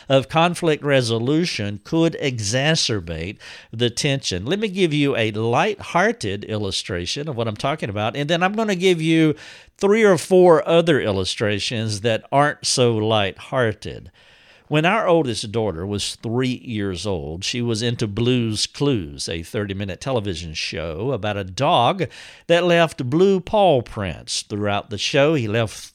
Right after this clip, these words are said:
three paw prints. And if the viewer found the three blue paw print clues during the show, well, it would lead the viewer to the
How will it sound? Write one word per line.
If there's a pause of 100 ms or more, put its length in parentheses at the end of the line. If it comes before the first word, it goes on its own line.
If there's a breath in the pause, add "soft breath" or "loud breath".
three (180)
paw
prints. (420 loud breath)
And
if
the
viewer
found
the
three
blue
paw
print
clues
during
the
show,
well,
it
would
lead
the
viewer
to
the